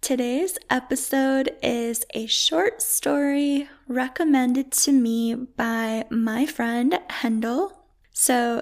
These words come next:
thanks to Hendel for sending it over. I hope you guys enjoy.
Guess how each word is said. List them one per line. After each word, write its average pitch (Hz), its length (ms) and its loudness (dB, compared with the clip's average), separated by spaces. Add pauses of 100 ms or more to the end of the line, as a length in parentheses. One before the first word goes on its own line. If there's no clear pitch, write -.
(120)
thanks 247 360 0
to 311 100 0
Hendel 262 520 4
for 226 460 -4
sending 240 480 0
it 320 180 0
over. 233 600 -4 (680)
I 226 220 -4
hope 254 340 -6
you 311 80 2
guys 262 320 0
enjoy. 226 520 0